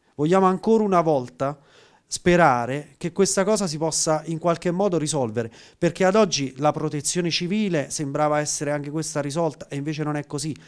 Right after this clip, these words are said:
La formazione professionale sembrava che si era trovata la soluzione, invece oltre a, eh, soltanto di cassa integrazione si sta parlando in questa regione, ma di rilancio vero, eh, o di fare qualcosa di vero, io onestamente vedo che non si sta facendo.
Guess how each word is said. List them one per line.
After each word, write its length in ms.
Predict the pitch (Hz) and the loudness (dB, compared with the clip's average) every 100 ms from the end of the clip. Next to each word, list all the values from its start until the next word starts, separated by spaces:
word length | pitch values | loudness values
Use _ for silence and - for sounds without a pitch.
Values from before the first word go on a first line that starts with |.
| - - | -20 -4
La 160 | 143 143 | 0 0
formazione 640 | 170 156 165 - 202 190 | 0 0 0 0 0 0
professionale 840 | 175 165 165 - 175 196 180 147 | -2 -4 -6 -4 -2 0 0 -2
sembrava 460 | - 151 160 170 156 | -4 -4 0 2 2
che 140 | 151 - - - | -2 -4 -14 -8
si 160 | - 170 | 0 2
era 180 | 170 | 2
trovata 400 | 165 165 185 190 | 2 4 4 4
la 80 | 165 | 2
soluzione, 560 | 147 165 175 - 202 165 | 0 -4 -4 0 0 2
invece 240 | 156 165 | 0 0
oltre 400 | 180 180 170 165 - - - | 0 0 -2 -2 -4 -20 -4
a, 840 | 156 170 151 151 156 151 143 139 | 4 4 4 2 4 4 4 2
eh, 40 | 135 | -2
soltanto 640 | - 180 156 190 185 165 | -2 -2 0 4 4 2
di 100 | 156 | -2
cassa 320 | 160 165 - 160 | 2 2 2 -2
integrazione 640 | 151 156 151 151 170 151 | -2 0 0 -2 -2 -2
si 120 | 139 | -4
sta 240 | 147 - 147 | -4 -4 -2
parlando 420 | 156 151 156 147 | -2 0 0 -2
in 80 | 151 | -2
questa 300 | 156 151 180 | -2 0 2
regione, 440 | 190 143 151 139 - - | 2 0 -2 -2 -6 -12
ma 160 | - 156 | 0 2
di 160 | 156 170 | 2 2
rilancio 520 | 180 185 175 160 175 | 6 6 6 2 0
vero, 440 | 156 143 143 147 | 0 2 0 0
eh, 80 | 160 | 0
o 260 | 170 175 180 | 0 0 -2
di 140 | 165 | -2
fare 320 | 175 170 160 | 2 2 2
qualcosa 500 | 151 151 - 180 160 | 0 -2 0 -2 0
di 120 | 160 | -2
vero, 320 | 160 139 131 131 - - | -2 0 -2 -6 -14 -2
io 120 | 165 | 2
onestamente 540 | 156 151 165 156 143 | 4 2 0 -2 -2
vedo 160 | 143 147 | -2 -2
che 80 | 143 | -2
non 120 | 143 | -4
si 120 | 143 | -4
sta 160 | - 139 | -4 -2
facendo. 340 | 147 147 143 | -2 0 -2